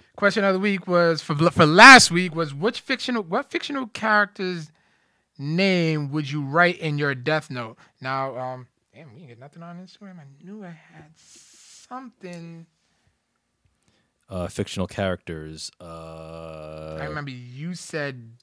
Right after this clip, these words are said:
Speaker 1: Daryl.
Speaker 2: Yeah, Daryl from The Walking
Speaker 1: I
Speaker 2: Dead.
Speaker 1: can't remember who I said. <laughs>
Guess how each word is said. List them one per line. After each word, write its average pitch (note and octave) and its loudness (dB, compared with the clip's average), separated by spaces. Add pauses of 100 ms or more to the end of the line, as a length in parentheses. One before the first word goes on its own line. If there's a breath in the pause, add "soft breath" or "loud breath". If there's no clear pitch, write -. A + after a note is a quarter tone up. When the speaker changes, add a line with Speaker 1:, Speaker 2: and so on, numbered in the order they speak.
Speaker 1:
Daryl. C#3+ -4 (500)
Speaker 2:
Yeah, A2 0
Daryl A2 4
from G#2+ -4
The G2 2
Walking F#2 -2
Speaker 1:
I - -6
Speaker 2:
Dead. E2+ -4
Speaker 1:
can't C#3 -16
remember A#2 -20
who A#2 -20
I A2 -20
said. A#2 -20
<laughs> - -6